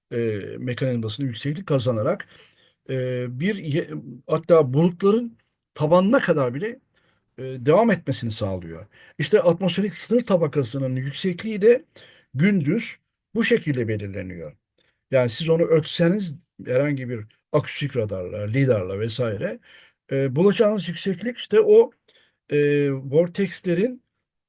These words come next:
son sınırı yani, e, o senin de bahsettiğin, e, ölçü o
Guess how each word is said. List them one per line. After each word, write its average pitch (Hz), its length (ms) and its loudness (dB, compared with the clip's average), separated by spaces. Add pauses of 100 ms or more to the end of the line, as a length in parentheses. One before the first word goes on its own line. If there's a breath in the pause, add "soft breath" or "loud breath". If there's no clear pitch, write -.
son 247 320 4
sınırı 127 720 -2
yani, 98 420 -6 (560 soft breath)
e, 123 80 -2
o 120 300 2
senin 165 300 2
de 151 120 2
bahsettiğin, 156 800 -2 (140)
e, 127 60 -10
ölçü 120 840 0
o 220 300 4